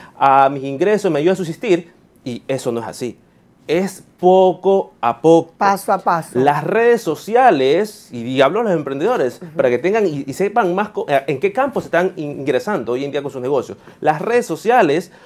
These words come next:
Speaker 1: no son solamente, como lo decía hace un minuto, solo subir. Son a-, va-, diferentes áreas del conocimiento
Speaker 2: Por
Speaker 1: que
Speaker 2: ejemplo,
Speaker 1: necesitamos.
Speaker 2: ¿de qué áreas
Speaker 1: Como,
Speaker 2: estamos hablando?
Speaker 1: primero, marketing.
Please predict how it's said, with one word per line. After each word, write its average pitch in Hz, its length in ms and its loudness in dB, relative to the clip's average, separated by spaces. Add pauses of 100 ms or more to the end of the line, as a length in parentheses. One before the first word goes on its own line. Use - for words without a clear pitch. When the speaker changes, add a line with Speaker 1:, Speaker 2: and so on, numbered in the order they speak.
(200)
Speaker 1:
no 180 300 0
son 226 400 2
solamente, 196 640 2
como 156 220 0
lo 139 80 2
decía 139 140 -2
hace 180 80 -8
un 190 80 2
minuto, 180 240 0
solo 190 220 0
subir. 208 420 -4 (300)
Son 226 280 2
a-, 196 200 2
va-, 185 140 2
diferentes 196 480 0
áreas 208 280 0
del 180 160 -2
conocimiento 180 800 -2
Speaker 2:
Por 233 80 0
Speaker 1:
que 220 60 4
Speaker 2:
ejemplo, 214 180 2
Speaker 1:
necesitamos. 190 340 4
Speaker 2:
¿de 190 120 -2
qué 240 100 -2
áreas 214 180 4
Speaker 1:
Como, 175 140 4
Speaker 2:
estamos 170 200 4
hablando? 170 180 -10
Speaker 1:
primero, 170 560 0
marketing. 123 680 -2